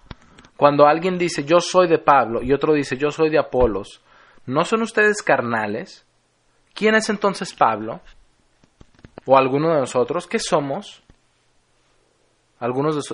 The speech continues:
de, de, de, que somos ancianos, ¿qué somos nosotros? Si no nos sometemos a Dios, si no nos disciplinamos a nosotros mismos, si no cambiamos y crecemos y nos superamos, si no peleamos las batallas que tenemos que pelear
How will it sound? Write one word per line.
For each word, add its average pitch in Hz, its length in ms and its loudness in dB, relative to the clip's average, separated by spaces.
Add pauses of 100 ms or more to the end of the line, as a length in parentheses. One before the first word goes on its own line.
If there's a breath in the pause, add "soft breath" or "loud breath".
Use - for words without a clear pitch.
de, 120 240 2
de, - 0 -
de, 113 360 -4
que 120 140 -10
somos 143 300 -8
ancianos, 120 440 -6
¿qué 185 100 -8
somos 190 220 -6
nosotros? - 680 -6 (600 soft breath)
Si - 220 -4
no 170 100 2
nos 226 140 2
sometemos 185 540 0
a 143 100 2
Dios, 127 480 -8
si 156 220 -4
no 175 140 2
nos 202 180 0
disciplinamos 170 720 -2
a 180 60 2
nosotros 151 440 -8
mismos, 123 600 -10 (340 soft breath)
si - 180 -6
no 185 200 2
cambiamos 165 760 0
y 131 60 -12
crecemos 143 720 -2
y 143 40 -10
nos 131 140 -8
superamos, 131 720 -2 (360 soft breath)
si - 180 -8
no 175 200 0
peleamos 190 440 2
las 165 140 4
batallas 165 360 0
que - 100 -8
tenemos 147 340 -4
que 165 100 -2
pelear 135 600 0